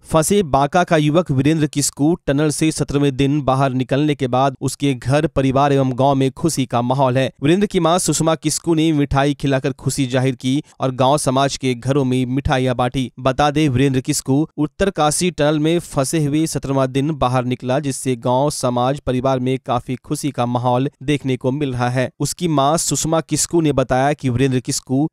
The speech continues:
टनल में फंसने से हम लोग काफी दुखी थे और हमारे घर में दीपक नहीं जला। दीपावली गई, छठ पूजा गया, हम लोग चिंतित थे। जैसे ही मेरा बेटा बाहर निकला, हम लोग काफी खुश हैं। जैसे ही बेटा घर आएगा,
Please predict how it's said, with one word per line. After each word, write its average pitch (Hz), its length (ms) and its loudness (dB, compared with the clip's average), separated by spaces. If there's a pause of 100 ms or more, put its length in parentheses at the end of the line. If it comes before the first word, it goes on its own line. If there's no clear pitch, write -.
टनल 165 260 2
में 175 140 2
फंसने 160 440 0
से 151 160 0
हम 135 180 0
लोग 135 200 0
काफी 131 360 -2
दुखी 127 360 -4
थे 143 220 -2
और 135 200 -2
हमारे 131 360 2
घर 131 100 0
में 139 400 0
दीपक 131 360 -2
नहीं 127 260 0
जला। 127 360 0
दीपावली 147 520 0
गई, 151 240 2
छठ - 360 -2
पूजा 139 300 0
गया, 135 300 0
हम 131 260 0
लोग 135 140 2
चिंतित 139 460 -4 (100)
थे। 139 140 0
जैसे 131 400 0
ही 175 100 2
मेरा 139 200 2
बेटा 127 300 0
बाहर 123 260 0
निकला, 131 400 -2 (200)
हम 143 180 0
लोग 139 140 0
काफी 131 460 -2
खुश - 240 -2
हैं। 135 220 0 (200)
जैसे 147 360 2
ही 185 80 4
बेटा 156 320 2
घर 139 220 0
आएगा, 139 420 2